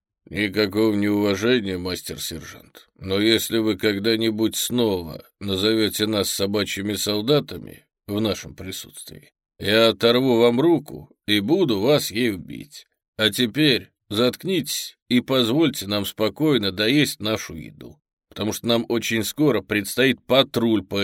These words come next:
С В У, сэр». Ножки стула визжат по голому бетонному полу, когда мастер-сержант и все остальные солдаты регулярной армии за столом вскакивают.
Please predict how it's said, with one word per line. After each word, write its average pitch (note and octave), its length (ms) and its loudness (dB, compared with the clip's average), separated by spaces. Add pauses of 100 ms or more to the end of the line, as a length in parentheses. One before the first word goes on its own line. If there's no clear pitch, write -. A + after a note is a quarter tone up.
С - 140 -6
В F#2+ 80 -2
У, F#2 340 -4 (260)
сэр». - 420 -8 (560)
Ножки F3 460 2
стула E3 400 2
визжат A#2+ 760 2
по G#2 140 2
голому A2 500 2
бетонному G#2+ 760 0
полу, D3 500 2
когда A2 460 2
мастер-сержант A2+ 1120 0
и G2+ 80 2
все A2+ 220 0
остальные A2 500 2
солдаты G#2 540 0
регулярной G#2 760 2
армии A#2 520 4
за G2+ 200 0
столом A#2 380 0
вскакивают. E2+ 1000 0